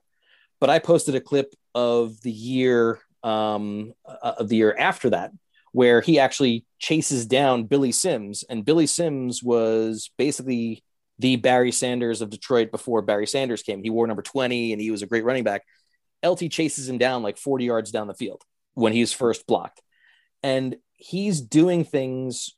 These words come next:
which were just something that you just didn't see before. So,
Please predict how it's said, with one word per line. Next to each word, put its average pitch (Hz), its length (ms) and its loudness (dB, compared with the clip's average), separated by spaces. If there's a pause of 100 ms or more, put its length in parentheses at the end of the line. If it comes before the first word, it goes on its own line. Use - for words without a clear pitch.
which 123 520 2
were 120 280 2
just - 480 -2
something 127 320 -2
that 113 80 -2
you 123 180 -2
just 120 440 -4
didn't 135 240 0
see 143 200 2
before. 107 340 -4
So, 120 380 2